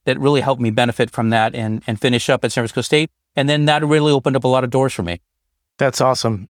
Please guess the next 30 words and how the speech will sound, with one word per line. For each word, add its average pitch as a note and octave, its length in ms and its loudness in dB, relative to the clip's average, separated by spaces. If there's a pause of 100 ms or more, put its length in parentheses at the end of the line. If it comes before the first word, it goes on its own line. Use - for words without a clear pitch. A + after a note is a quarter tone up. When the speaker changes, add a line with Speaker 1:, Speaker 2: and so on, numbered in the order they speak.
Speaker 2:
And A#2 80 -2
so B2+ 180 2
now D3+ 260 0
you're C3 180 -2
at C3 160 -2
S B2+ 160 -2
F B2 220 -2
S - 320 -2
U. G#2+ 260 0 (300)
How F#3 100 0
did A#3+ 160 -4
you G3 60 2
go E3+ 180 4
about D3 300 0
deciding C3 560 0
what A#2+ 140 0
major A#2 440 0
you G#2+ 180 -2
wanted G#2+ 340 0
to G#2+ 60 -4
go G2 260 -4
into? G2 380 -6 (760)
Speaker 1:
I D#3+ 140 2
always F#3 260 0
wanted F3+ 220 -2
to D3+ 40 -2
be D3+ 160 0
in C#3 80 0
business, B2+ 640 0
and C3 480 -2